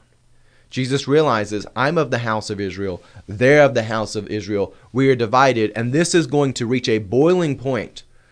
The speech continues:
where God is going to have to die on the cross." Jesus is speaking directly to the fact that persecution that is the deadliest, devastating, that causes cultures to collapse, it happens inside. The things which wreck your family,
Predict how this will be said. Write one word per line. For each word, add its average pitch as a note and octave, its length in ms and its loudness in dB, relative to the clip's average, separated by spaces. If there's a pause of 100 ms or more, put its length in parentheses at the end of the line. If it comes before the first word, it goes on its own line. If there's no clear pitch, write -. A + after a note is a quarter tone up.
(420)
where C3+ 180 2
God C#3+ 520 2
is A#2+ 200 -2
going C#3 340 0
to C3+ 120 -2
have A#2 320 -4
to A#2 100 -8
die G#2+ 460 -2
on G#2 200 -4
the F#2 60 -6
cross." - 720 -12 (2250)
Jesus F#3 340 -2
is E3 80 -2
speaking D3+ 380 -2
directly A#2 480 -2
to A2+ 120 -8
the G#2 120 -6
fact G2+ 400 -4
that F#2 400 -6 (560)
persecution A#2 880 -6 (120)
that G#2 380 -6 (300)
is B2 480 0 (600)
the A2+ 140 -6
deadliest, A2 540 -2
devastating, B2+ 460 2
that G#2+ 100 -8
causes G#2 320 -4
cultures E3+ 420 -2
to C#3 100 -8
collapse, B2+ 380 -4
it A#2+ 120 -2
happens A2+ 600 -8
inside. F2 500 -10
The F2+ 60 -14
things B2+ 300 -6
which A#2 180 -8
wreck B2 260 -2
your B2 120 -6
family, C#3+ 500 -8